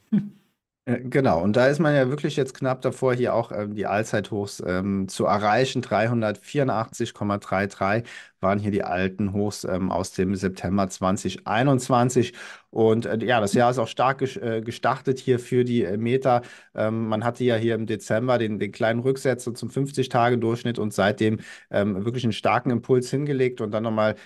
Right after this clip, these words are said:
Speaker 2: Ende des, äh, letzten Jahres, zu Beginn diesen Jahres kurz geschwächelt für zwei, drei Handelstage. Aber seitdem hat die Aktie schon wieder Fahrt aufgenommen und könnte auch in, in dieser, vielleicht sogar in der nächsten Woche dann,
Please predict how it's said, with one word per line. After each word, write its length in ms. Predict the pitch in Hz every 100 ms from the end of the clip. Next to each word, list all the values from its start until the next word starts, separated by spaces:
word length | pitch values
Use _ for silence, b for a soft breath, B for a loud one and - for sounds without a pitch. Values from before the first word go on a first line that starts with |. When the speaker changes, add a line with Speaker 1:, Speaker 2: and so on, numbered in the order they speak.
| B
Speaker 2:
Ende 240 | - 117 120
des, 240 | 113 110
äh, 220 | 101 101
letzten 360 | 101 107 - 117
Jahres, 300 | 110 110 110
zu 120 | 110
Beginn 220 | 104 113
diesen 280 | 107 117 117
Jahres 360 | 104 104 104 -
kurz 320 | 120 101 -
geschwächelt 540 | 131 - 135 143 127
für 140 | 127 120
zwei, 240 | - 120
drei 140 | 120
Handelstage. 560 | 107 110 110 - 104 101
Aber 140 | 101
seitdem 460 | 98 95 95 110 110
hat 140 | 104
die 80 | -
Aktie 300 | 101 104 120
schon 140 | - 110
wieder 200 | 107 98
Fahrt 280 | - 104
aufgenommen 600 | - 107 - 101 101 101 B B B
und 300 | - 98 104
könnte 320 | - 104 107
auch 240 | - 98 -
in, 200 | 101 101
in 180 | 101 98
dieser, 260 | 113 120
vielleicht 280 | 110 127 135
sogar 120 | 139
in 60 | 120
der 100 | 110
nächsten 380 | 101 104 - 101
Woche 200 | 101 98
dann, 240 | 92 92